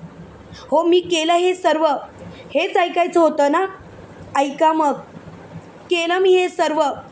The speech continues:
कारण आकाश, मला तुला धडा शिकवायचाच होता. तुझ्या आयुष्यातून सर्व सुख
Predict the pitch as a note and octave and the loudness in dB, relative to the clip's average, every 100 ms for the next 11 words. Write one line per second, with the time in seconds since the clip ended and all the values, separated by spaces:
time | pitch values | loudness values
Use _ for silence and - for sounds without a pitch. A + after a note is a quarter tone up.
0 | - - - D4 C#4+ D#4 - C#4 C#4 E4 | -18 -18 -4 0 0 -2 -2 -2 2 2
1 | F4+ E4+ C#4+ D4 D4+ D4+ D#4 C4 C4 C#4+ | 2 0 2 2 2 2 2 2 2 2
2 | - E4 - C#4+ D#4+ E4 E4 D#4+ D4+ D4 | 0 -6 0 0 0 0 0 0 2 0
3 | C4 - - - - - - - F4 D#4+ | -2 -8 -20 -20 -20 -18 -14 -2 0 2
4 | G4 E4+ F4+ F#4 E4 F4 F#4 - E4 D#4 | 2 2 0 0 0 2 2 2 0 2
5 | F4+ F#4 F#4 | 0 2 0